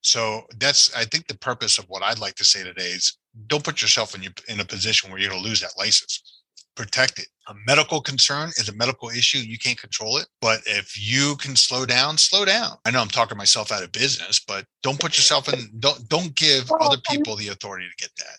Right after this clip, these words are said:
Speaker 2: Point
Speaker 1: license.
Speaker 2: is, the more that you get into trouble, when the officers are out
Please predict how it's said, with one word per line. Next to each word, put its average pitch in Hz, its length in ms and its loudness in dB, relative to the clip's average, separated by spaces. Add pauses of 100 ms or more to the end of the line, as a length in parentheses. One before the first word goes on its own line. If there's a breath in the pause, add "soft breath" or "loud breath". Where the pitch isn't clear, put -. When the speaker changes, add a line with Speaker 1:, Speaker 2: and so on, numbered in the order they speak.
(200)
Speaker 2:
Point 381 240 2
Speaker 1:
license. 233 280 6
Speaker 2:
is, 226 60 -4
the 233 100 4
more 254 320 6
that 247 240 2
you 220 200 0
get 214 200 6
into 202 180 2
trouble, 208 560 4 (140)
when 202 160 -4
the 196 60 0
officers 220 360 0
are 190 100 4
out 190 200 4